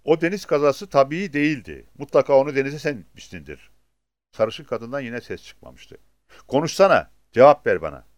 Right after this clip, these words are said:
"İtiraf et, ben öldürdüm." de. Ingrid bakışlarını tavandan çekmeden,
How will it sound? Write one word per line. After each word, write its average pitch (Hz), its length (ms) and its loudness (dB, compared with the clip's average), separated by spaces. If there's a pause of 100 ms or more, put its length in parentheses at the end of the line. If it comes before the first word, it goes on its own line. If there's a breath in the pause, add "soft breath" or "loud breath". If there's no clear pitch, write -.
(120)
"İtiraf 131 400 0
et, 101 200 -4
ben 165 120 4
öldürdüm." 87 440 -6
de. 67 160 -18 (1000)
Ingrid 180 340 -6
bakışlarını 139 420 -2
tavandan 117 400 -4
çekmeden, 143 560 -6